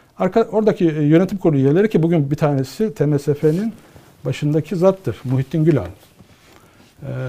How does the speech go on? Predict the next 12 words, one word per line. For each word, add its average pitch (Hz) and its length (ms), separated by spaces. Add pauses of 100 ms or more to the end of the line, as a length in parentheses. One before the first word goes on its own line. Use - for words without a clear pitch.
(600)
o 190 100
zaman 202 420
B 156 260
D 175 100
D 175 100
K'da 135 220
kurul 185 220
üyesi. 247 380 (640)
E, 147 260 (180)
ben, 190 160
e, 147 420 (320)
bi-, 151 60